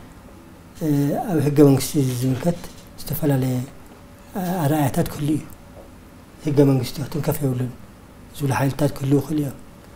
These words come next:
እዚ ሕገ መንግስቲ ናይ ህዝቢ ኢትዮጵያ ሕገ መንግስቲ ኣይኮነን፣ ናይ ኢህኣዴግ ሕገ መንግስቲ እዩ ዝብሉ ኣለዉ። እዚ ሕገ መንግስቲ ንህዝብታት ማዕረ ዘይርኢ ሕገ መንግስቲ እዩ ዝብሉ ኣለዉ። ንኣብነት ማዕረ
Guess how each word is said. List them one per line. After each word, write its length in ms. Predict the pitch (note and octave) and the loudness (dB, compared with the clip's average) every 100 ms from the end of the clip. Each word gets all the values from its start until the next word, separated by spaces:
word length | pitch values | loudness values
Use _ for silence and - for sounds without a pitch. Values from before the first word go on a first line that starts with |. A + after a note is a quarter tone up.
| - - - - | -20 -20 -20 -20
እዚ 120 | - C#3+ | -6 -2
ሕገ 160 | C#3 D#3+ | 4 8
መንግስቲ 400 | D3 C#3 C3+ - E3+ F3 | 8 8 4 0 2 2
ናይ 220 | E3+ D3+ C#3+ D3+ B3+ - - | 2 4 4 4 0 -6 -12
ህዝቢ 300 | - D#3+ C#3 D3 D3+ F3 - | -2 0 4 4 4 0 -6
ኢትዮጵያ 420 | - E3+ D#3+ E3+ C#3 | -6 -6 -2 -2 -2
ሕገ 200 | C#3 C#3+ | 0 2
መንግስቲ 280 | C3+ C3+ - F3 | 4 2 0 -2
ኣይኮነን፣ 420 | C3+ C#3 B2+ B2 - - - - - - | -2 0 0 -2 -8 -18 -20 -20 -20 -10
ናይ 160 | - D#4+ D4 | -2 0 2
ኢህኣዴግ 440 | E3+ B2+ C3+ D#3+ - | 2 2 4 4 2
ሕገ 180 | - C#3 C#3+ | -6 2 4
መንግስቲ 300 | C3 C3 - | 4 0 -4
እዩ 140 | F3 B2+ - - - - - - - - | -4 -4 -8 -18 -20 -20 -18 -18 -14 -4
ዝብሉ 240 | C#3 C#3 | 2 6
ኣለዉ። 240 | D#3+ D3 B2 - - - - - - - - - - | 6 4 2 -2 -12 -18 -20 -20 -18 -18 -18 -18 -12
እዚ 120 | D3 | -4
ሕገ 200 | C#3+ D#3 E3 | -2 4 8
መንግስቲ 380 | D#3 D3+ - - G3 D4+ - | 8 6 2 2 2 2 0
ንህዝብታት 720 | D4 - E3 D3+ D3+ F3+ F3 | 0 0 0 0 2 0 -2
ማዕረ 260 | F3+ D#3 E3 | 0 0 2
ዘይርኢ 400 | D3+ D3 C#3+ E3+ C#3+ - - - - | 4 6 6 4 0 -2 -10 -20 -12
ሕገ 160 | C#3 D3 | 0 4
መንግስቲ 320 | C#3 - - | 4 2 -2
እዩ 140 | F3 C#3 - - - - - | -2 -4 -6 -18 -20 -20 -12
ዝብሉ 220 | - D#3 D#3+ | 0 2 4
ኣለዉ። 180 | C#3+ C3+ | 2 4
ንኣብነት 480 | D#3+ D3 C#3 D#3 - - - - - - | 4 6 6 4 -2 -10 -20 -20 -20 -8
ማዕረ 220 | E3 D3 | -2 2